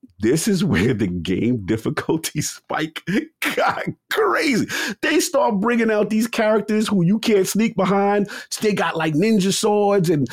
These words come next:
they, she's like a boss. She had, like, eight hundred H P. So I clearly, I'm like, "There's no way I can beat this character." You have to try to kill off as many of them as you can and escape from these characters. These are too powerful. They're like mini bosses that enter the field.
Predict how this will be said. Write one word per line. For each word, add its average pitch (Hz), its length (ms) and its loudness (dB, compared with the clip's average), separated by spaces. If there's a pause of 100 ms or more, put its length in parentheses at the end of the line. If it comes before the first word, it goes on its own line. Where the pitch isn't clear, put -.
(200)
they, - 280 0
she's 220 240 0
like 220 140 -2
a 180 40 2
boss. 185 380 0
She 220 80 0
had, 165 80 2
like, 147 180 -4
eight 190 160 -2
hundred 190 400 2
H 175 220 0
P. 190 180 0 (200)
So - 120 0
I 143 80 2
clearly, 214 320 2
I'm 143 60 2
like, 123 140 2
"There's 104 180 0
no 127 160 4
way 110 220 2
I 90 80 -2
can 90 220 -4
beat 98 200 -2
this - 120 -4
character." 80 360 -6
You 110 160 0
have 117 300 -2
to 95 200 0 (240)
try 123 240 -2
to 101 80 0
kill 160 260 0
off 151 140 0
as 110 80 -2
many 123 200 2
of 156 120 4
them 139 60 4
as 143 180 2
you 131 80 -4
can 120 340 -2
and 107 200 0
escape 139 760 -2 (100)
from 117 540 2
these 123 380 2
characters. 98 460 -2
These 107 160 0
are 98 40 0
too 214 340 0
powerful. 160 380 0 (160)
They're 160 100 2
like 160 180 4
mini 165 260 4
bosses 170 400 2
that 120 180 0
enter 151 160 0
the 147 80 0
field. - 380 0